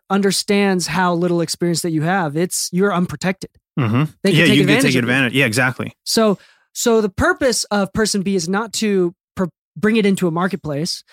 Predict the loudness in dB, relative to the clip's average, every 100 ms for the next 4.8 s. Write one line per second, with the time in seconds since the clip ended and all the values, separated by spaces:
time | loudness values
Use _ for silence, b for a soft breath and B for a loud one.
0 | b b -4 -2 0 0 2 2 0 -2
1 | -2 0 0 0 0 -2 0 0 -2 -2
2 | -2 -2 -2 0 -2 -2 -4 -2 0 0
3 | -2 B -6 0 2 2 0 0 0 0
4 | 0 -2 0 -2 -2 -2 0 0